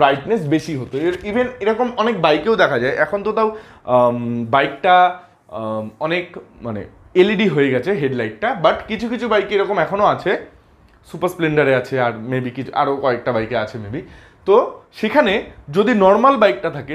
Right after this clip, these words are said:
তাহলে পরে লাইটটা একটু কম থাকে হেডলাইটটা, but যখনই বাইকটা মুভ হয় তখনই কিন্তু হেডলাইটের পাওয়ারটা হঠাৎ করে বেড়ে, বেড়ে যায়। কেন বেড়ে যায়? কারণ ওখানে ডায়নামোর সাথে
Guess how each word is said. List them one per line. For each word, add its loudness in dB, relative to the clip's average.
তাহলে 4
পরে 2
লাইটটা 4
একটু -8
কম 4
থাকে -6
হেডলাইটটা, -6
but 4
যখনই 2
বাইকটা 4
মুভ 2
হয় 0
তখনই 2
কিন্তু 2
হেডলাইটের 0
পাওয়ারটা 2
হঠাৎ -4
করে 0
বেড়ে, 2
বেড়ে 4
যায়। -4
কেন -2
বেড়ে 2
যায়? 4
কারণ 4
ওখানে 2
ডায়নামোর 2
সাথে 0